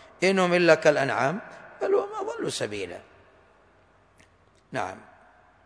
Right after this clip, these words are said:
فإذا العصمة والتوفيق بيد الله عز وجل، يؤتيه من يشاء ويرزقها من يشاء،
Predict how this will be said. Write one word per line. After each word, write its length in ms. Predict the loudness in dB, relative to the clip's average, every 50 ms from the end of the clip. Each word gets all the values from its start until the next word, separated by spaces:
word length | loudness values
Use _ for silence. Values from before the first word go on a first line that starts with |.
| _ _ _ _ _ _ _ _ _ _ _ _ _
فإذا 480 | -6 0 4 6 6 8 8 8 8 8
العصمة 560 | 6 8 6 6 6 6 6 8 8 8 6 4 -6 -10 -12 -12 -14 -14 -16 -16 -16 -18 -18 -20 -20 -20 -10 -2 -2
والتوفيق 720 | -2 -2 0 0 0 0 2 2 2 2 0 0 -4 -18 -18 -20 -20 -20 -20 -20 -20 -20 -20 -20 -20 -20 -20 -18 -10
بيد 240 | -4 -2 -2 0 -2
الله 220 | -2 -6 -4 -4 -4
عز 280 | -4 -4 -6 -8 -8
وجل، 340 | -8 -8 -8 -10 -12 -14 -14 -18 -20 _ _ _ _ _ _ _ _ -10
يؤتيه 460 | -10 -8 -8 -8 -6 -4 -2 -2 -2
من 220 | -4 -6 -8 -8 -10
يشاء 420 | -10 -10 -8 -8 -8 -8 -8 -10 -16 -20 -20 -20 -20 _ _ _ _ _ _ _ _ _ _ _ _ _ _ _ _ _ _ _ _ _ _ _ _ _ -6
ويرزقها 680 | -2 -2 -2 -2 -2 -4 -6 -6 -4 0 0 0 2 2
من 120 | 0 0 0 -2 -2
يشاء، 340 | -4 -6 -8 -8 -10 -14